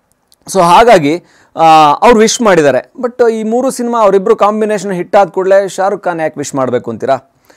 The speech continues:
So, ಅಲ್ಲೊಂದು, ಆ, ಏನು, ಆ, ವಿಷಯ ಇದೆ. ಏನು ಅಂತ ಹೇಳಿದ್ರೆ, ಶಾರುಖ್ ಖಾನ್ ಅಟ್ಲಿ ಸಿನಿಮಾದಲ್ಲಿ ಆ್ಯಕ್ಟ್ ಮಾಡ್ತಾ ಇದ್ದಾರೆ.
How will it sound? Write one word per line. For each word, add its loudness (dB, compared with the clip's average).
So, -6
ಅಲ್ಲೊಂದು, 2
ಆ, 4
ಏನು, -2
ಆ, -6
ವಿಷಯ -2
ಇದೆ. 2
ಏನು 2
ಅಂತ -6
ಹೇಳಿದ್ರೆ, 0
ಶಾರುಖ್ -2
ಖಾನ್ -2
ಅಟ್ಲಿ -4
ಸಿನಿಮಾದಲ್ಲಿ -2
ಆ್ಯಕ್ಟ್ -6
ಮಾಡ್ತಾ -2
ಇದ್ದಾರೆ. -4